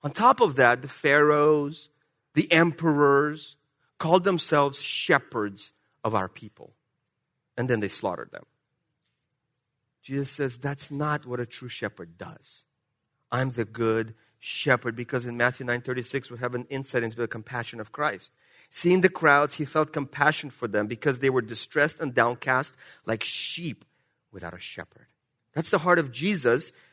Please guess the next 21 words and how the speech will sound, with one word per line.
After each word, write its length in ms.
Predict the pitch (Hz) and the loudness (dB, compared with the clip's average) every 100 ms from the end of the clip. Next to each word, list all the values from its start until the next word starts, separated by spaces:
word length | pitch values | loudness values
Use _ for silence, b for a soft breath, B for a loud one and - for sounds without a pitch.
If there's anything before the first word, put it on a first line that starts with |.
| b - | b 2
as 200 | 131 123 | 2 4
the 100 | 135 | 2
one 300 | 131 147 139 | 2 2 2
who 160 | 143 | 2
is 140 | 135 123 | 0 0
the 100 | 127 | -4
true 360 | - - 160 | -6 -6 -4
shepherd. 600 | 170 - 165 135 117 104 B B | -4 2 4 4 0 -4 B B
As 200 | 131 - | -2 -2
Peter 280 | - 175 190 | -4 4 4
says 280 | - 147 131 | 4 2 0
in 80 | 127 | -6
First 220 | 143 - | -8 -2
Peter 180 | 147 139 | 0 0
five, 340 | - 135 127 | 2 2 2
the 100 | 127 | -4
chief 600 | - - - 220 196 - | -4 -4 -2 0 -2 -4
shepherd. 680 | - - - 90 - - _ _ _ _ _ _ _ _ _ - | -8 -4 -4 -4 -6 -20 _ _ _ _ _ _ _ _ _ -16
He 220 | - 175 | -2 0
will 320 | 139 160 170 | 6 8 8
appear 560 | 123 - 151 123 104 | 6 0 2 4 4